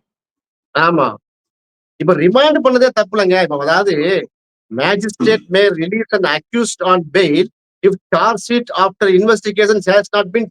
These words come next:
filed by the prosecution or before the court of within sixty ninety days. இதான் சட்டம். இது சட்டத்தை சொல்லி காட்டுறாங்க.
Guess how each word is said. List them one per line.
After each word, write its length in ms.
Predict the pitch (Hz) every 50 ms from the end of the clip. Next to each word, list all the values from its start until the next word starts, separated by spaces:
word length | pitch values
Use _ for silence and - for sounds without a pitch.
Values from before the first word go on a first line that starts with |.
| _ _
filed 280 | 196 208 240 220 - - _ _ _ _ _ _ _ _ _ _ _
by 80 | - 196 208
the 100 | 202 - -
prosecution 540 | 185 190 220 220 - 226 202 226 214 185 214 220
or 40 | 202
before 260 | 180 196 185 208 226
the 100 | 220 208 -
court 180 | 202 202 196 240
of 100 | 233 190
within 220 | 190 196 240 214 - -
sixty 220 | 208 - - 247
ninety 280 | 208 208 202 214 208 202
days. 200 | 202 175 151 - - _ _ _ _ -
இதான் 180 | 156 226 220 - -
சட்டம். 340 | 190 185 - - 214 180 - - _ _
இது 120 | _ 160
சட்டத்தை 320 | 156 180 180 - 220 214 226
சொல்லி 240 | 208 - 208 233 254
காட்டுறாங்க. 420 | 220 226 214 - 208 185 139 -